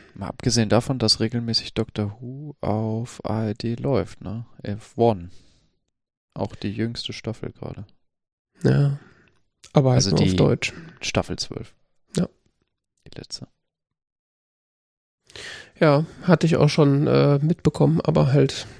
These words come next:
Speaker 2: nur auf Deutsch, wenn ich das richtig sehe.
Speaker 1: Ja, das, soweit ich das sehen kann, auch nur auf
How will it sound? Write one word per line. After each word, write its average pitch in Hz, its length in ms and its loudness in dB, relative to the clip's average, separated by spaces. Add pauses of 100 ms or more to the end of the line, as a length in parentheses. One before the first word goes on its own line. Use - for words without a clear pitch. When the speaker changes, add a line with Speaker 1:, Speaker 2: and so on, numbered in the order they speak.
(260)
Speaker 2:
nur 151 160 6
auf 156 100 0
Deutsch, - 460 2 (140)
wenn 131 100 6
ich 147 60 2
das 151 140 0
richtig 160 200 -2
sehe. 156 240 2 (560)
Speaker 1:
Ja, 117 340 4 (120)
das, - 300 2
soweit 139 360 2
ich - 120 -4
das - 240 -2
sehen 123 220 0
kann, 131 200 0
auch - 240 0
nur 131 180 -2
auf - 200 -2